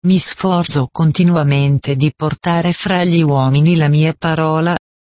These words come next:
la quale soltanto può cambiare il loro pensare e volere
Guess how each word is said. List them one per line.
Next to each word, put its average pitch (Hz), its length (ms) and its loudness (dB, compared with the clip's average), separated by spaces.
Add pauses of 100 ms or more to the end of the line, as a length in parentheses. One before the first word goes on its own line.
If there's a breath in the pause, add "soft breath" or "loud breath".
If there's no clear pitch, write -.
la 196 160 0
quale 170 440 -2
soltanto 190 880 -2
può 202 260 -2
cambiare 185 640 0
il 156 180 0
loro 170 300 0
pensare 151 640 0
e 147 160 0
volere 147 640 -2